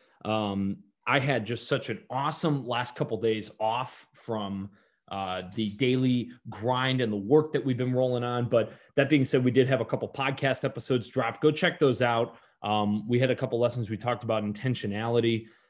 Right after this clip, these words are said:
um, being in the moment. Uh, and I hope you all had a very Merry Christmas. And what I love about this week is, you know what, there's a lot of draws to kinda take the week off, to relax and do,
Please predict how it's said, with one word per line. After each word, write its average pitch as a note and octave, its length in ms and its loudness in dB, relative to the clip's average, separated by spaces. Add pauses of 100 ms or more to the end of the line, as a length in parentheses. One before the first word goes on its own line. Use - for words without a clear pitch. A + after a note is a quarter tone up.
(100)
um, G#2 220 -4
being C3 320 6
in B2+ 120 4
the G2 60 0
moment. B2 480 2 (360)
Uh, G#2 240 -2
and - 100 -4
I A#2+ 60 2
hope D3 200 4
you C#3 60 4
all A#2 160 6
had G#2+ 140 -2
a F#2+ 80 -4
very G#2+ 460 2 (140)
Merry A2 520 0
Christmas. - 640 -8
And G#2+ 260 -2 (140)
what B2+ 140 6
I B2+ 40 6
love D3 220 6
about C3+ 240 4
this A#2+ 200 0
week C3 280 0
is, G2+ 400 0 (500)
you A2+ 140 0
know A#2+ 160 2
what, A#2+ 260 4
there's A#2 140 0
a A#2 60 0
lot A2+ 300 -2
of B2+ 80 -4
draws A#2+ 500 -4
to - 100 -8
kinda B2 240 -6
take A#2 240 -4
the A2 60 -2
week G#2 220 0
off, D3+ 360 -2
to - 100 -4
relax B2 720 -2
and G#2+ 160 -6
do, A#2 520 -2